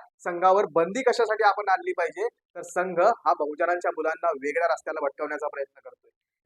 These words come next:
वेगळ्या रस्त्याला याचा अर्थ काय, तर फक्त दारू पिणं, सिगरेट पिणं, व्यसनाला लावणं याचा अर्थ वेगळ्या रस्त्याला नेणं होत नाही. वेगळ्या रस्त्याला नेणं म्हणजे त्यांच्या डोळ्यावरती धर्माची पट्टी बांधून त्यांच्याकडनं वाटेल ते कृत्य करवून घेणं,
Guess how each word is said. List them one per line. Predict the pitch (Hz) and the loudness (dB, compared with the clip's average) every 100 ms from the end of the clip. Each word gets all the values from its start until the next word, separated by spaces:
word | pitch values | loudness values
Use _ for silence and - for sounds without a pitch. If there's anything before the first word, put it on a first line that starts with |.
| - | -4
वेगळ्या | 175 196 | -2 0
रस्त्याला | 208 202 - 190 202 | 0 0 0 0 2
याचा | 185 175 202 | 2 0 0
अर्थ | 185 - 180 | 0 0 -6
काय, | - 180 208 156 _ _ | -4 0 2 0 _ _
तर | 180 175 | -14 -12
फक्त | 160 - | -14 -10
दारू | 196 - 151 175 208 | -8 0 4 6 4
पिणं, | 196 175 208 240 | 2 0 0 -2
सिगरेट | - 156 202 208 - | -6 -2 0 0 -4
पिणं, | 175 | -4
व्यसनाला | 220 151 160 - 214 208 | -4 -2 -2 -2 -2 0
लावणं | 170 170 175 | 2 0 -2
याचा | 170 156 - 202 | 0 0 2 2
अर्थ | 180 156 | 2 0
वेगळ्या | 190 175 165 180 | -4 -2 0 2
रस्त्याला | 175 - 175 180 | 0 -2 -6 -6
नेणं | 165 175 | -6 -6
होत | 156 - 233 - | -6 0 0 0
नाही. | 180 143 _ _ _ | -6 -6 _ _ _
वेगळ्या | 156 180 220 226 | -8 0 2 2
रस्त्याला | 190 214 190 | 0 0 -2
नेणं | 185 175 175 | -2 -2 -4
म्हणजे | 165 170 233 - | -4 -4 -4 -2
त्यांच्या | 175 175 240 | -4 0 0
डोळ्यावरती | 226 196 202 202 196 233 | 2 4 4 4 2 -6
धर्माची | 226 _ - 240 294 | -16 _ 2 2 4
पट्टी | 285 262 - | 0 0 0
बांधून | 262 240 233 226 - _ | 2 4 4 0 -2 _
त्यांच्याकडनं | 180 180 226 220 220 196 214 | -6 -2 0 2 2 2 2
वाटेल | 147 175 - 269 269 | 4 2 4 2 4
ते | |
कृत्य | 262 214 - 226 | 0 -4 -6 -4
करवून | 196 196 202 | -2 -2 0
घेणं, | 170 196 | 0 2